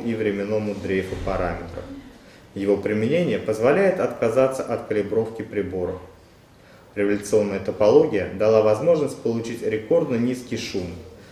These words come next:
на двадцать шесть процентов ниже, чем у аналогичных изделий конкурентов, а также снизить потребляемую мощность до сорока процентов. Все это позволяет использовать А Д А сорок пять двадцать восемь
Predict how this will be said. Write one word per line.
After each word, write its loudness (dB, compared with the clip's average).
на -4
двадцать 0
шесть 0
процентов 0
ниже, 0
чем 0
у 2
аналогичных -2
изделий -2
конкурентов, -6
а -2
также 4
снизить -2
потребляемую 0
мощность 0
до 2
сорока -2
процентов. -6
Все 4
это 8
позволяет 4
использовать 0
А 0
Д 2
А 0
сорок -2
пять 0
двадцать -2
восемь 0